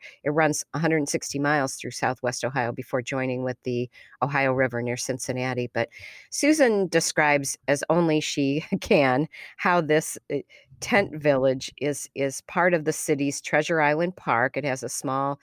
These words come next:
amphitheater, trails, and a boat launch area. It also has a small bathhouse, two toilets,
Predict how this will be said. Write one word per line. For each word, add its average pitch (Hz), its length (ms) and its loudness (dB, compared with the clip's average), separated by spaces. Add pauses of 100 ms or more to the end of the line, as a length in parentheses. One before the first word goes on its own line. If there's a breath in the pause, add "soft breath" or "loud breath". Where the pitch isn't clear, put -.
(200 soft breath)
amphitheater, 131 880 -2
trails, 135 460 2
and 135 100 -2
a 127 60 -4
boat 143 260 2
launch 127 300 -2
area. 117 400 -2 (220 loud breath)
It 139 60 0
also 170 220 2
has 160 160 2
a 127 60 0
small 156 400 2
bathhouse, 151 580 0
two - 200 -8
toilets, 160 540 2